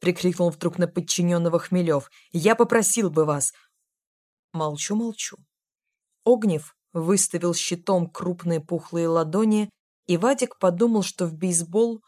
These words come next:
он мог бы запросто играть без перчатки. «Ну да, Саша мне нравилась.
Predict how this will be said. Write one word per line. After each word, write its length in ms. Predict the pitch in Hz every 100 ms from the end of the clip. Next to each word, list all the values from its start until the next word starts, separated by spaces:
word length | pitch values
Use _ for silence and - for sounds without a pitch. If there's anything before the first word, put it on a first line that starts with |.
| _
он 200 | - 170
мог 220 | 175 175
бы 120 | 160 160
запросто 560 | 165 208 196 170 -
играть 420 | - 175 170 170
без 180 | 160 160
перчатки. 760 | - 185 175 165 143 - 147 143 _ _ _ _ _ _ -
«Ну 320 | 170 175 170
да, 340 | 147 156 165
Саша 440 | 202 - 175 180 170
мне 200 | 156 147
нравилась. 680 | 147 151 170 175 165 151